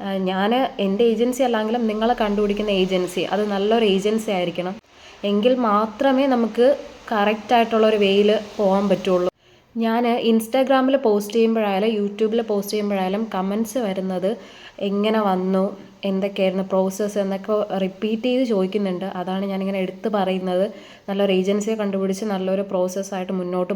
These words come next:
പോവുക. ആ, പിന്നെ എല്ലാവരും ചോദിക്കുന്ന ഒരു ചോദ്യമാണ് മാൾട്ടയിലോട്ട് വരുമ്പോൾ എന്തൊക്കെ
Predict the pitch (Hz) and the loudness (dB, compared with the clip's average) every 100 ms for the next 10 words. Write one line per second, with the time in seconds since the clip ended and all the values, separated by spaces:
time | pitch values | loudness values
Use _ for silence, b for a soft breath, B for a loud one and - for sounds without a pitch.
0 | 185 165 165 170 - - _ B B B | -2 0 -2 -4 -10 -20 _ B B B
1 | B B B - 226 208 - 233 240 262 | B B B -6 -6 -6 -2 0 4 4
2 | 285 - 214 226 220 240 240 208 208 208 | 4 2 4 8 8 6 6 4 4 4
3 | 226 226 226 202 196 208 190 185 196 220 | 4 4 4 4 4 4 4 4 2 2
4 | 208 190 190 220 220 226 226 190 190 196 | 2 2 4 6 6 6 4 2 4 2
5 | 208 196 202 214 214 | 2 0 0 2 2